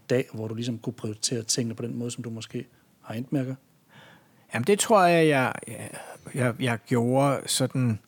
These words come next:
Speaker 2: øh, der, da jeg var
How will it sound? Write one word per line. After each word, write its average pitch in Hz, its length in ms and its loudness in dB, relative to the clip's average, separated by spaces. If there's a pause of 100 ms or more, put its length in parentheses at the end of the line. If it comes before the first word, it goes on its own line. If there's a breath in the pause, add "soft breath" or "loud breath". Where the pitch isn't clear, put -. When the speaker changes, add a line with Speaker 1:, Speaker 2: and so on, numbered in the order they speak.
(840 soft breath)
Speaker 2:
øh, 107 500 -4 (2000 loud breath)
der, 139 160 6
da 131 240 0
jeg 120 180 0
var 113 300 -4